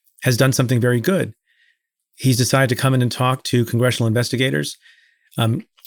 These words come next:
revealed information about how Donald Trump was calling him to try to get him to overturn the election, as we discussed with,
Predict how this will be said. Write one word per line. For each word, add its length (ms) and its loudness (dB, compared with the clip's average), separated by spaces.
revealed 360 4
information 480 2
about 200 0
how 120 0
Donald 280 -2
Trump 180 -4
was 140 -4
calling 340 0
him 100 0
to 60 -6
try 180 -4
to 60 0
get 120 0
him 100 0
to 40 -2
overturn 360 -2
the 80 0
election, 480 -2
as 100 -4
we 60 -2
discussed 360 -2
with, 220 -2